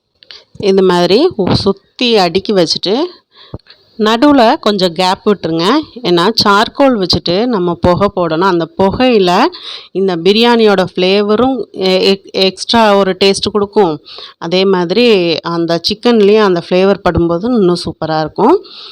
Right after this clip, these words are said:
நம்ம என்-, அ, அந்த சிக்கன் ம-, க-, இது கிரில் பண்ணோம் இல்லையா, அதுல பொடி இருந்தாலும் அதையும் சுத்தி சேர்த்துருங்க. நடுவுல இந்த மாதிரி ஒரு சின்ன கிண்ணம் வச்சுட்டு, அதுல சில்வர் ஃபாயில் பேப்பர் வச்சுட்டு, ஒரு சின்ன சார்கோலை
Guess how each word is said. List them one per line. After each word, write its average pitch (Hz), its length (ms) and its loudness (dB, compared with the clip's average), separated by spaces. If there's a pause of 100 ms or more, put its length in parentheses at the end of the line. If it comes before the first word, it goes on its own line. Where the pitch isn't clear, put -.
(140)
நம்ம 220 380 2
என்-, 214 400 0
அ, 170 100 -2
அந்த 175 340 0
சிக்கன் 240 280 0
ம-, 190 400 2
க-, 170 380 0
இது 190 220 0
கிரில் 220 300 -2
பண்ணோம் 175 200 0
இல்லையா, 165 240 0
அதுல 170 160 0
பொடி 190 340 0
இருந்தாலும் 185 460 2
அதையும் 175 280 0
சுத்தி 185 400 -4
சேர்த்துருங்க. 165 500 -2
நடுவுல 196 440 2
இந்த 185 180 2
மாதிரி 170 220 0
ஒரு 160 320 0
சின்ன 196 280 0
கிண்ணம் 190 460 0
வச்சுட்டு, 196 480 -2 (500)
அதுல 220 240 2
சில்வர் 226 420 0
ஃபாயில் 196 300 0
பேப்பர் 180 360 -2
வச்சுட்டு, 160 420 -4 (300)
ஒரு 180 360 2
சின்ன 190 240 2 (100)
சார்கோலை 185 580 0